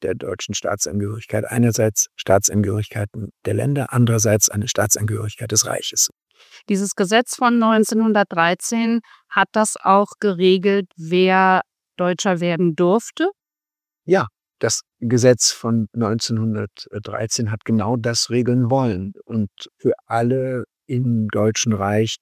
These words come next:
Speaker 1: Vereinigten Staaten verpflichtend, hat gemeinsame Regeln aufgestellt, reichsweite Regeln aufgestellt und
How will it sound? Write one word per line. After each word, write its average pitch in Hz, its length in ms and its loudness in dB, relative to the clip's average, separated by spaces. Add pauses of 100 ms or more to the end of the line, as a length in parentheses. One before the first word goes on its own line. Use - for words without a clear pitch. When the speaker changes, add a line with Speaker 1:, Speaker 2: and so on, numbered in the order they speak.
(140)
Speaker 1:
Vereinigten 110 580 -4
Staaten 104 680 -6
verpflichtend, - 880 -6 (120)
hat - 300 -6 (140)
gemeinsame 123 760 2
Regeln 131 440 0
aufgestellt, 127 680 -6
reichsweite 117 1200 -2
Regeln 120 340 2
aufgestellt 110 640 -6 (500)
und 135 220 6